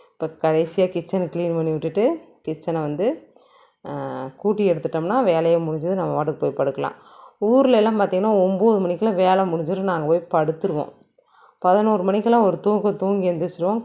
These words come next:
கரண்ட் நிக்கும். அந்த, அப்போ வந்து அசதியா எந்திரிப்போம். கரண்ட் நிக்கும் போதே நாங்க வந்து ஒரு தூக்கம் தூங்கிருவோம். ஆனா இங்க பதினோரு மணிக்கு தான் படுக்கவே போறதா இருக்கு.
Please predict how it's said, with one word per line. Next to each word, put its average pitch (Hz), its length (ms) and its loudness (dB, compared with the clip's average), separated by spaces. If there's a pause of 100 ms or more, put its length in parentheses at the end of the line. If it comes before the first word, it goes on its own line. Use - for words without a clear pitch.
கரண்ட் 190 440 4
நிக்கும். 165 540 -4
அந்த, 160 280 -4
அப்போ 160 280 0
வந்து 190 300 2
அசதியா 196 580 0
எந்திரிப்போம். 160 500 -4 (640)
கரண்ட் 202 360 2
நிக்கும் 208 340 -2
போதே 208 240 2
நாங்க 185 260 -2
வந்து 170 540 0
ஒரு 151 180 0
தூக்கம் 165 280 2
தூங்கிருவோம். 156 440 0
ஆனா 175 160 -2
இங்க 175 340 0
பதினோரு 180 500 2
மணிக்கு 180 260 0
தான் 226 140 -4
படுக்கவே 170 520 2 (120)
போறதா 151 380 2
இருக்கு. 135 260 -6